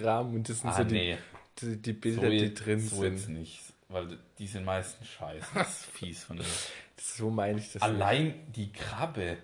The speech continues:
Speaker 1: Ja, die Krabbe ist echt
Speaker 2: Bruder.
Speaker 1: wild. Mann, das ist richtig gut für den Podcast grad,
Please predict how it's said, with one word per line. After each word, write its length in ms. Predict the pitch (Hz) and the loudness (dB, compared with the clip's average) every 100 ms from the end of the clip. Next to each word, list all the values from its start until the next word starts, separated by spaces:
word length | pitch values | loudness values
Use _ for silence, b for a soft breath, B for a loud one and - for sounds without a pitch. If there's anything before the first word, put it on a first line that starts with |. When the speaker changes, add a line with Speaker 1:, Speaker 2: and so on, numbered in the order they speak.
| - - | -14 -6
Speaker 1:
Ja, 120 | 101 | -4
die 120 | 104 | -4
Krabbe 340 | - 107 110 | -4 0 2
ist 140 | 107 101 | 0 0
echt 100 | 117 | 2
Speaker 2:
Bruder. 460 | 175 143 95 90 | 4 8 10 10
Speaker 1:
wild. 200 | 95 - - _ _ _ - _ _ _ _ _ _ _ B B B B - | 8 -4 -16 _ _ _ -20 _ _ _ _ _ _ _ B B B B 2
Mann, 260 | 113 113 | 4 4
das 80 | 110 - | 2 2
ist 100 | 135 | 2
richtig 260 | 131 - | 2 -2
gut 160 | 143 139 | -2 -2
für 140 | 117 | 0
den 180 | 104 98 | 0 0
Podcast 580 | 117 113 - 95 92 - | -4 -6 -2 -2 -2 -6
grad, 400 | - 92 - - | 0 0 0 -14